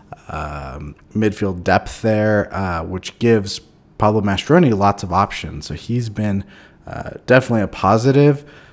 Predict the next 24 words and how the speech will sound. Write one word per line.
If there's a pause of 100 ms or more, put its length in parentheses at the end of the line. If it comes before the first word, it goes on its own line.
(420)
It
does
seem
like,
um, (920)
Damir
Kreilach
had
a
couple
of
chances
that
he
probably
should
have
finished, (380)
uh,
as
did
Danny
Musovski.
Um,